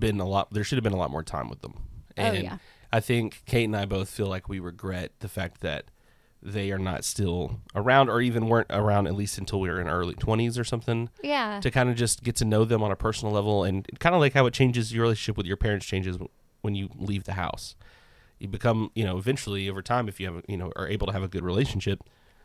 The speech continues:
Speaker 1: into more of a friendship.
Speaker 2: Yeah.
Speaker 1: Um, and I, we never got that with our grandparents. And that sucks because the stories people tell about our grandparents
Speaker 2: Yeah.
Speaker 1: are hilarious.
Speaker 2: <laughs> Yes.
Speaker 1: Um,
Speaker 2: We, I mean,
Speaker 1: people
Speaker 2: we adored them so
Speaker 1: absolutely,
Speaker 2: much.
Speaker 1: everyone loved them.
Speaker 2: Yeah.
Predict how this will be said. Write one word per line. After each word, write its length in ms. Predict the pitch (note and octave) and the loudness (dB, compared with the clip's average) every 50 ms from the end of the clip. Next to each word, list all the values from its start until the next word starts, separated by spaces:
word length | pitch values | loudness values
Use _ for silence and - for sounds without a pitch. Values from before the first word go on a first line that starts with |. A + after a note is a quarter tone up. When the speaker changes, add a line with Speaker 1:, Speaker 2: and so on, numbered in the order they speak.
| _ - | _ -4
Speaker 1:
into 220 | G2+ G#2 G2+ A2 G2+ | -4 -2 0 2 2
more 160 | G2+ G#2 G2+ | 4 4 4
of 80 | F#2+ F#2+ | 4 0
a 40 | F2+ | 2
friendship. 520 | - B2 A#2 G#2 - - D#2 - - - - - _ _ _ _ - - | 4 4 4 2 0 -4 -6 -6 -6 -10 -14 -14 _ _ _ _ -10 -2
Speaker 2:
Yeah. 220 | B3 A#3 - - - - | 0 0 0 0 0 0
Speaker 1:
Um, 260 | G#2+ G#2+ G2+ F#2+ F#2+ | 2 2 2 2 0
and 140 | - G#2 G#2 | -2 -2 0
I, 160 | G2+ G#2+ G#2 - - - | 0 -2 -2 -4 -4 0
we 120 | A2+ A#2 | 0 4
never 200 | B2 A#2 G#2+ A2 | 4 4 4 4
got 300 | F#2+ - G2+ G2 G2 - | 2 2 2 2 2 2
that 240 | F#2+ F#2 - - - | 0 0 0 0 -2
with 100 | E2+ F2 | -2 -2
our 60 | D#2 | -2
grandparents. 480 | - D#2 D2 E2+ - - D2 D2+ - - | -2 -4 0 0 0 0 0 -6 -6 -2
And 300 | G#2 G#2+ G2+ G2 F#2 - _ _ _ - - - - - - - | 0 0 0 0 -4 -6 _ _ _ -20 -20 -20 -20 -20 -12 -4
that 240 | - A2+ C3 B2+ - | 0 0 0 0 0
sucks 580 | - - - C3+ G#2+ F#2 E2+ - - - - - | -2 2 4 4 4 4 2 -2 -4 -10 -10 -6
because 500 | - G#2 G2+ - A2+ G2+ G2 F#2+ F#2 - | -4 -4 -4 0 0 0 0 -2 -4 -6
the 100 | - - | -8 -6
stories 480 | - - - - A#2+ B2 C3 C#3 B2 | -4 -4 0 2 4 4 6 4 2
people 240 | - - A2+ - A2 | 2 0 -2 -2 0
tell 200 | - - A2 G#2 | 2 4 6 6
about 180 | G2 F#2+ G2 F2+ | 6 6 6 4
our 80 | F2+ F2 | 4 4
grandparents 560 | F#2+ G2 F#2 F2+ - - D#2+ F2 E2 - - | 4 2 2 2 2 0 0 0 0 -2 -2
Speaker 2:
Yeah. 60 | F2+ | -2
Speaker 1:
are 140 | F#2 F2 F2 | 0 0 0
hilarious. 800 | - F#2+ F#2 F#2 F#2 G2 G2+ G2 F2 C#2+ C2+ - - - - - A#3 | 0 0 0 0 2 4 4 4 2 2 -2 -4 -8 -8 -4 -4 -4
Speaker 2:
<laughs> 40 | - - - - - - - G4 G4 F#4 D#4+ C#4 A#3 - - | -4 -6 -20 -20 -20 -14 -10 -8 -6 -6 -6 -6 -8 -8 -2
Yes. 260 | A3+ G3+ F3 - G3 | 0 2 2 2 0
Speaker 1:
Um, 100 | G3 F#3+ - - | -2 -4 -2 2
Speaker 2:
We, 100 | C4+ C#4+ | 4 8
I 60 | B3+ C4 | 8 8
mean, 80 | - C4 | 10 8
Speaker 1:
people 120 | C3 - | 6 6
Speaker 2:
we 120 | B3 A#3+ | 4 2
adored 220 | A#3 A3 A2 A#2+ B2 | 0 4 6 6 6
them 60 | A#2 | 6
so 160 | - - C#3 A#2+ | 4 2 4 4
Speaker 1:
absolutely, 500 | A2 G#2+ G#2 G#2+ A2 A2+ - - - G2 | 4 4 4 4 4 4 4 2 0 0
Speaker 2:
much. 220 | F#2+ G2 F#2+ - - _ _ - | 0 0 -2 -6 -10 _ _ 2
Speaker 1:
everyone 460 | A2+ B2+ A#2+ B2 A2+ G#2 G2+ F#2 F2 | 2 2 4 2 2 2 0 -2 -2
loved 280 | G2 F2 - - - - | -6 -8 -8 -10 -14 -14
them. 180 | - - - _ _ _ - - - | -14 -14 -16 _ _ _ -20 -10 -8
Speaker 2:
Yeah. 220 | G3+ - E2+ | -8 -8 -8